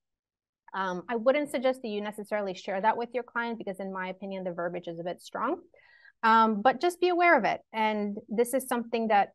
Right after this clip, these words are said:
U S banks do enforce. And to my knowledge, it's going to get stricter and stricter. David needs to be physically here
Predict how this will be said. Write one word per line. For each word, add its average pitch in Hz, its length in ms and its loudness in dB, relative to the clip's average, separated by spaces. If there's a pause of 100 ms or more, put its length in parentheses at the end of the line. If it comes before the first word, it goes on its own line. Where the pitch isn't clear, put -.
U 214 260 0
S 202 260 0
banks 196 600 -6
do 226 160 0
enforce. 190 580 0
And 185 280 -4 (220)
to 208 100 -2
my 196 280 -2
knowledge, 190 460 -4
it's 190 180 -10
going 202 340 -6
to 196 120 -6
get 190 180 -4
stricter - 380 -8
and - 180 -10
stricter. - 460 -8 (540)
David 262 400 6
needs 220 340 -2
to 226 100 -2
be 214 200 -6 (100)
physically 285 480 4 (100)
here 226 360 -2